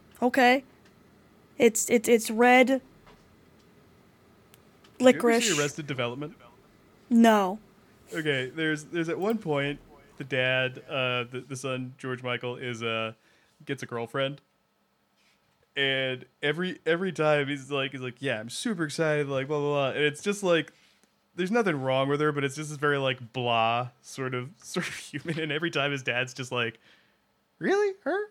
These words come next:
Speaker 2: <laughs> It's just like, <laughs> I, I'm not doing the del-,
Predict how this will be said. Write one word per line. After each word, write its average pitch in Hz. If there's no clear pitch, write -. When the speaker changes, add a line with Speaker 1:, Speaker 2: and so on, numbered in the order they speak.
Speaker 2:
<laughs> -
It's -
just -
like, 453
<laughs> -
I, 151
I'm 160
not 156
doing 143
the 135
del-, 127